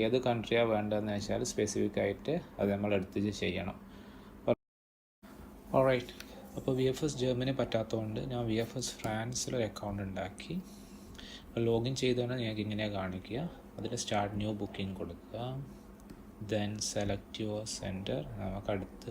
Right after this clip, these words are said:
കൊച്ചിൻ ആണ്. കൊച്ചിൻ ഓപ്റ്റ് ചെയ്യുക. പിന്നെ ഇവിടെ ഇത് വരും. ഇവിടെ പോയിട്ട് നിങ്ങൾ വിസ ടൈപ്പ് സെലക്ട് ചെയ്യുക. നമ്മൾ ഷോർട്ട് സ്റ്റേ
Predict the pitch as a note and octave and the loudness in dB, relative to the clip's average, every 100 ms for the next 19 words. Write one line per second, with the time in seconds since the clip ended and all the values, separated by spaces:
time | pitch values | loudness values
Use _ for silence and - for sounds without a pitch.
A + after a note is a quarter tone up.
0 | - G2+ G2+ - A2+ G2+ G2 C#3+ - - | -6 -6 -2 -2 -4 -4 -2 -4 -6 -12
1 | - - - - G#2 - A2+ G2+ - - | -18 -16 -12 -6 -4 -4 -4 -2 -4 -4
2 | F#2+ B2+ G3 - - - - - - - | -4 -2 -2 -6 -16 -16 -18 -18 -18 -18
3 | - - - - - - - - A#2 A2 | -18 -18 -16 -16 -16 -18 -8 -2 0 0
4 | G#2+ G#2 G2 G2+ G2 F#2+ F2+ G2+ C#3+ F#3 | 0 0 2 2 2 2 0 0 -2 -4
5 | - G#2+ A2+ A#2 A2+ G#2 B2 A2+ G#2+ G#2 | -4 0 2 2 2 0 0 -2 0 0
6 | G2 - A2 G#2+ - G#2 F#2+ F#2+ - - | 0 0 -2 -2 -2 -2 -2 -6 -8 -6
7 | - - G2 F#2 - - G#2 C#3 G#2 G2 | -6 -4 -4 -4 -6 -4 -4 -4 -4 -4
8 | G2 G2+ G#2+ - G#2 F#2+ - - - - | -2 0 -2 0 0 -2 -4 -8 -6 0